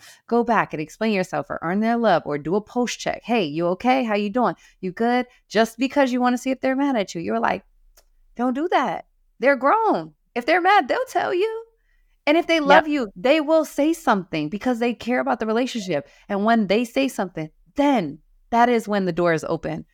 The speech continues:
Speaker 1: for you to say what
Speaker 2: Yeah.
Speaker 1: you need to say."
Speaker 2: Well, and we need to do that in, in one another's life. That's what I think the body of Christ was always supposed to be, is reminding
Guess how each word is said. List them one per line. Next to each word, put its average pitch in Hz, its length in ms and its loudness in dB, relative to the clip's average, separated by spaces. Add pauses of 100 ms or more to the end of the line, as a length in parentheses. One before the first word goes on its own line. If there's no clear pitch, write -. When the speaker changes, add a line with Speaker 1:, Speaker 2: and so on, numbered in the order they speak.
(140)
Speaker 1:
for 202 120 -2
you 190 180 -2
to 170 100 0
say 160 220 0
what 147 120 0
Speaker 2:
Yeah. 190 80 4
Speaker 1:
you 160 180 -4
need 147 220 -6
to 139 60 -8
say." - 220 -8 (800)
Speaker 2:
Well, 220 200 4
and 226 140 -4
we 226 140 2
need 226 320 0 (180)
to 226 100 -6
do 196 180 0
that 190 220 -2 (540)
in, 196 260 -4 (180)
in 202 220 -2
one 202 120 0
another's 190 340 -2
life. 185 220 -4
That's 208 280 -2
what 214 100 -2
I 202 80 0
think 196 300 -8
the - 60 -16
body 196 200 0
of 196 80 -6
Christ 196 260 -2
was 190 120 -4
always 190 240 2
supposed - 220 -12
to 196 80 -4
be, 196 260 -2
is 180 340 -2
reminding 185 580 -4